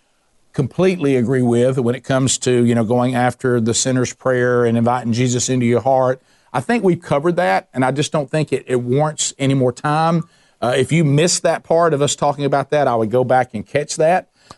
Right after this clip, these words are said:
But I will say the one thing in summary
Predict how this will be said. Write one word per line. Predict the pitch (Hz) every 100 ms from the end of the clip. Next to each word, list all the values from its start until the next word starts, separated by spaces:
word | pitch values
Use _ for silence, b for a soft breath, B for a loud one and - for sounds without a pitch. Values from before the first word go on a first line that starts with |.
| B
But | 147
I | 139
will | 135 196
say | 196 196
the | 160
one | 139 156
thing | 156 135 131
in | 131 131
summary | - - 185 180 120 110 104